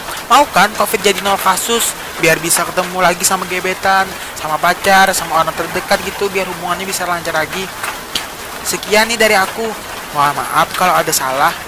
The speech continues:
atau yang tersinggung sama pembukaan tadi masih ngadepin mantan.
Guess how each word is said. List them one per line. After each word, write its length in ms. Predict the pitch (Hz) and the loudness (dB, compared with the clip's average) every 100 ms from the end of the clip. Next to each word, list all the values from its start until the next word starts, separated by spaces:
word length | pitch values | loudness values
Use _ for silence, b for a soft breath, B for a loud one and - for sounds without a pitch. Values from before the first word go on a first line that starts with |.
| - | -6
atau 240 | 151 - 196 | -2 2 4
yang 160 | 190 | 4
tersinggung 480 | 160 156 151 156 185 | 0 -2 -4 -8 -6
sama 240 | 175 170 180 | -4 -2 -2
pembukaan 480 | 175 160 165 160 | -4 -4 -4 0
tadi 240 | 156 165 185 | -2 0 -2
masih 240 | 170 160 | 0 -2
ngadepin 400 | 160 156 156 156 | -2 -4 -4 -4
mantan. 400 | 160 160 156 151 | -6 -2 2 2